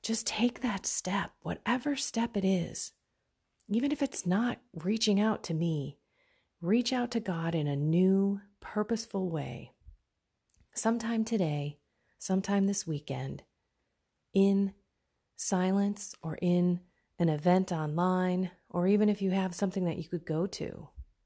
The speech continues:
recharge your spirit. We all need that every now and then, more often than not, actually.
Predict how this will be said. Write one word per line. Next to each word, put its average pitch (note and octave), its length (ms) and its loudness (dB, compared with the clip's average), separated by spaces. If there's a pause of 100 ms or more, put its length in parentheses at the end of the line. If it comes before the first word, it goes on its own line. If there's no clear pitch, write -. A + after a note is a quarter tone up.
(960)
recharge F#3+ 840 2
your E3 120 -6
spirit. D3 560 -8 (1000)
We E3+ 220 -12
all F3 560 -4 (200)
need D#3+ 380 0
that C3+ 300 -6
every E3+ 240 0
now E3+ 220 2
and D#3 120 -2
then, C#3 300 -6 (560)
more B3 200 4
often A#3+ 300 2
than E3+ 180 2
not, D3 360 -4 (100)
actually. - 640 -10